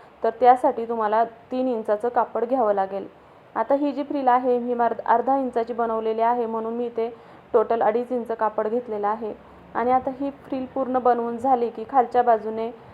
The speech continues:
अम, जे शिलाई मार्जिन आहे, त्यावरती मार्किंग करून घ्यायचं आणि मग ही फ्रिल पूर्ण ब्लाऊजला व्यवस्थित फिनिशिंगसह जोडून घ्यायची. जोडताना पण एकसारखी फ्रिल येईल अशा पद्धतीने जोडायची आहे आणि मग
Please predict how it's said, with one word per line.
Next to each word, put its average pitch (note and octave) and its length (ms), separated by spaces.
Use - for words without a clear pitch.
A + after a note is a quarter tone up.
अम, G#3+ 220
जे B3 120
शिलाई C4 300
मार्जिन B3 380
आहे, A#3 240
त्यावरती A#3 480
मार्किंग A3+ 400
करून A3 260
घ्यायचं A#3+ 380
आणि A3 260
मग A#3 340
ही A#3+ 220
फ्रिल A#3 320
पूर्ण A#3 460
ब्लाऊजला G#3+ 520
व्यवस्थित A#3+ 420
फिनिशिंगसह A3+ 640
जोडून A3 380
घ्यायची. A#3 460
जोडताना C4+ 440
पण B3+ 200
एकसारखी B3 680
फ्रिल B3 300
येईल A3+ 300
अशा A#3 280
पद्धतीने A3+ 540
जोडायची A3 480
आहे G3+ 100
आणि G#3+ 240
मग G#3+ 200